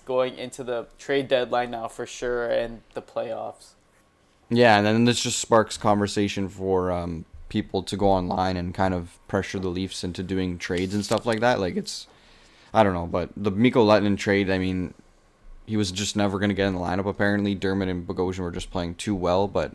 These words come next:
Speaker 2: they haven't been <laughs> good recently, but
Speaker 1: Yeah. <laughs>
Speaker 2: they, um, yeah, he was just never gonna get a shot here. And then obviously those people are just really sad that he's gone. I'm not really that sad. Like, I mean,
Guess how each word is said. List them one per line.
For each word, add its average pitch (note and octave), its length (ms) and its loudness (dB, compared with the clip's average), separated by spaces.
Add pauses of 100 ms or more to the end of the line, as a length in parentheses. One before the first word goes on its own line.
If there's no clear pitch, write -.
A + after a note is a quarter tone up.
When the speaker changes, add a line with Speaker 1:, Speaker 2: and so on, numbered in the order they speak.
Speaker 2:
they G2 80 0
haven't G2+ 200 4
been F#2 200 0
<laughs> - 20 -12
good F#2 220 0
recently, A2 560 0
but G#2+ 180 -2 (380)
Speaker 1:
Yeah. D#3+ 80 -2 (160)
<laughs> - 240 -20
Speaker 2:
they, G2+ 440 4
um, F#2+ 600 -2 (200)
yeah, A2 220 4
he G2+ 80 4
was A2 120 4
just A2 120 -2
never B2 160 6
gonna A#2 200 4
get G#2 140 4
a G2+ 60 2
shot G2+ 340 2
here. F#2 180 -2
And F#2 80 -2
then F#2+ 80 0
obviously G2+ 340 0
those F#2+ 220 0
people G2+ 360 0
are F#2 80 0
just F#2 180 -6
really F#2+ 240 0
sad F#2+ 300 -2
that F2 100 -2
he's E2+ 120 -8
gone. F#2 320 -4
I'm D#3+ 140 2
not F#3+ 160 4
really D#3+ 180 2
that D3 180 2
sad. B2 320 -2
Like, F#2+ 360 -4
I G#2+ 60 -4
mean, G#2+ 280 -2